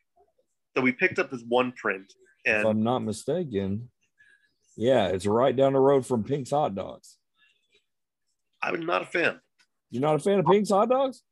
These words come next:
Speaker 1: No, I, I tried one, and, like, oh, this thing is rubbery. I, I, the inside is meaty, but, like, the outside is just,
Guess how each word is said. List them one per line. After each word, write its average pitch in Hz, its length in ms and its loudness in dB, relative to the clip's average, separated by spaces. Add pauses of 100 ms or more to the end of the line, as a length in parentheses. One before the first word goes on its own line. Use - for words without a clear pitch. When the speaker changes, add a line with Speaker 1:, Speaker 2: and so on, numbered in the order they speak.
(400)
Speaker 1:
No, 110 320 2
I, 123 280 2 (120)
I 135 100 0
tried 156 440 -2
one, 175 260 -4
and, 110 140 -8
like, 104 100 -8 (100)
oh, 120 200 2
this 107 180 -12
thing 113 160 -4
is 95 60 -20 (100)
rubbery. 101 560 -6 (300)
I, - 40 -2
I, - 40 -18 (500)
the - 100 -6
inside 139 380 2
is 113 140 -2
meaty, 127 360 -2
but, 113 80 -2
like, - 140 -4
the 95 120 -6
outside 110 420 0
is 104 100 -10
just, - 240 -10